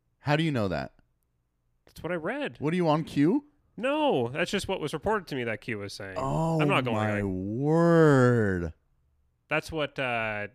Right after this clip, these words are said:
Speaker 2: um, what the hell?
Speaker 1: That's
Speaker 2: What's,
Speaker 1: hilarious.
Speaker 2: who's the guy? Who's the guy? Not John Oliver, but he's on, um, Bill Maher. Bill
Speaker 1: Oh.
Speaker 2: Maher said that Q is saying that.
Speaker 1: Wow. I mean,
Speaker 2: Yeah.
Speaker 1: come on. You know how much, how much money that had cost,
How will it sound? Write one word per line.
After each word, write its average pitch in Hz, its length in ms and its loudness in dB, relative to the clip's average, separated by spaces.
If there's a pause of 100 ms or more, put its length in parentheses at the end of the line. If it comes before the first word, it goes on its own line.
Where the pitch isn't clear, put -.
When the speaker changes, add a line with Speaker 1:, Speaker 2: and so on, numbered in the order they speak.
Speaker 2:
um, 104 300 -12
what - 140 -20
the 113 80 -14
hell? 104 280 -12
Speaker 1:
That's 160 200 0
Speaker 2:
What's, 269 140 2
Speaker 1:
hilarious. 165 560 4
Speaker 2:
who's 117 60 4
the 98 80 2
guy? 151 300 2
Who's 156 280 -6
the 180 80 -8
guy? 151 160 -2
Not 147 240 -4
John 139 160 -4
Oliver, 131 240 -4
but 123 140 -6
he's 117 120 -8
on, 120 260 -8
um, 110 440 -8
Bill 139 140 -2
Maher. 107 320 -6 (500)
Bill 127 120 -2
Speaker 1:
Oh. 135 40 4
Speaker 2:
Maher 113 240 2
said 107 260 -6
that 104 380 -8
Q 101 240 -10
is - 220 -16 (160)
saying 98 320 -16
that. 95 200 -18
Speaker 1:
Wow. 87 880 2 (1900)
I 156 120 -4
mean, 196 300 -4
Speaker 2:
Yeah. - 140 -16
Speaker 1:
come 190 280 -12
on. 85 580 -10 (400)
You 185 120 -2
know 185 40 2
how 208 100 4
much, 196 260 -2 (540)
how 135 160 0
much 147 180 -4
money 104 420 0
that 117 220 0
had 107 160 -2
cost, - 480 -4